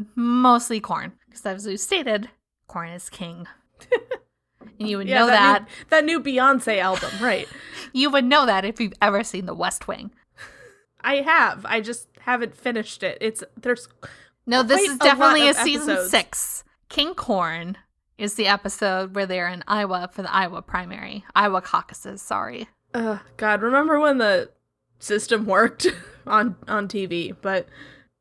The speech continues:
Speaker 2: anyways, corn.
Speaker 1: <laughs> I don't know why I'm laughing so hard right now. Okay. <laughs> Okay. So, all right.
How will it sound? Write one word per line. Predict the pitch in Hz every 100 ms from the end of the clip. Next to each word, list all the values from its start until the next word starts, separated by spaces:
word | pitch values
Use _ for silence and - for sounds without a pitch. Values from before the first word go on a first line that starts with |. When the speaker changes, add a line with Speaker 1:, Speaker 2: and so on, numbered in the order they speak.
| _ _
Speaker 2:
anyways, | 339 415 196 165 - - _ - - -
corn. | 539 -
Speaker 1:
<laughs> |
I | 392
don't | 403 370
know | 330
why | 311 311
I'm | 302
laughing | 294 285 277 -
so | 294
hard | 285 254 240
right | 247
now. | 226 220
Okay. | 220 202 - _ _ -
<laughs> | - - 1077 - 807 - - 831 _ _ _ _ _ -
Okay. | 269 - 719 - 880 659 679 523 605 - _ _ - - - -
So, | - - 233 202 - _ _ _ _ 254
all |
right. | 233